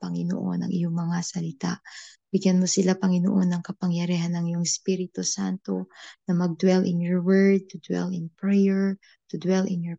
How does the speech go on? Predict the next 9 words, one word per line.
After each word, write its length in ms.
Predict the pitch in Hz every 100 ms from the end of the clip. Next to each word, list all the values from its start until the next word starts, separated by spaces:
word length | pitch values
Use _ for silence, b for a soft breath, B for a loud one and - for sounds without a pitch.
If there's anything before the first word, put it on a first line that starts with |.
| -
presence, 640 | 190 196 - 190 180 -
to 40 | 190
seek 400 | - - 202 196
you 80 | 175
more 240 | 170 180
each 240 | 185 -
and 160 | 185 175
every 240 | 170 170
day. 320 | 160 170 170